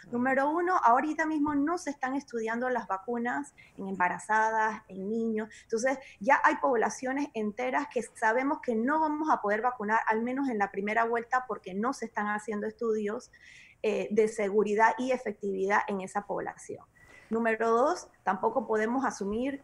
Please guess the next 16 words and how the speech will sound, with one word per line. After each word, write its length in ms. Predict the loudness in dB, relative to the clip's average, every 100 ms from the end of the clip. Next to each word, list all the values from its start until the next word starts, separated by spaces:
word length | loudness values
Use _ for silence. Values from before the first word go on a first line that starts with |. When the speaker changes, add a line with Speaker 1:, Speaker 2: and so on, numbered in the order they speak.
| -8
Speaker 2:
que 480 | -4 -4 -4 -6 -8 _ _ _ _ 2
automáticamente 1160 | 4 4 0 -2 0 0 0 -2 0 -2 -2 -2
o 220 | 0 0
en 140 | -2 -2
el 160 | -4
primer 440 | -2 -2 0 0 -2
día 240 | 0 2
vamos 300 | 2 0 0
a 120 | -2
poder 320 | -2 -4 -4
recibir 520 | -6 -6 -6 -6 -6 -4
todas 320 | -2 0 0
las 200 | -2 -4
dosis 300 | -6 -6 -8
que 140 | -8
quisiéramos 840 | -8 -10 -8 -4 0 0 -2 -6 -8